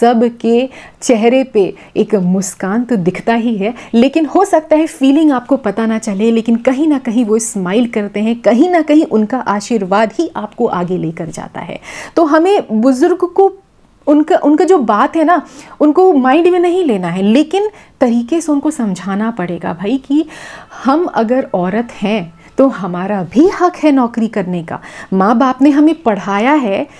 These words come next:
कोएड में हमने पढ़ा है, एजुकेशन लिया है, तो जितना एजुकेशन एक लड़का ने हासिल किया है उतना ही एजुकेशन लड़की भी तो हासिल कर रही है। तो जब एजुकेशन वाइज हम बराबरी कर सकते हैं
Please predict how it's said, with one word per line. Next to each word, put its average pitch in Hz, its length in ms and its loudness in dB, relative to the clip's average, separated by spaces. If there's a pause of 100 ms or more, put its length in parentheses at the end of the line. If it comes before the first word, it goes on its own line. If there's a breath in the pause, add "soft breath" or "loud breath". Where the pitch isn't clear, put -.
(160 loud breath)
कोएड 254 320 4
में 311 120 4
हमने 277 300 2
पढ़ा 214 360 -2
है, 214 220 -4
एजुकेशन 220 720 0
लिया 220 240 2
है, 214 160 -2
तो 285 140 2
जितना 302 380 0
एजुकेशन 277 540 0
एक 294 220 0
लड़का 214 420 0
ने 359 100 0
हासिल 254 360 -4
किया 254 240 0
है 330 140 4 (240 loud breath)
उतना 214 260 0
ही 294 100 6
एजुकेशन 359 480 2
लड़की 233 340 2
भी 311 100 2
तो 381 140 0
हासिल 339 300 -2
कर 339 180 0
रही 370 160 2
है। - 160 -2 (380 loud breath)
तो 330 100 4
जब 370 240 2 (140)
एजुकेशन 311 720 2
वाइज 311 340 2
हम 339 120 2
बराबरी 214 580 2
कर 277 180 2
सकते 247 380 -4
हैं 247 180 -2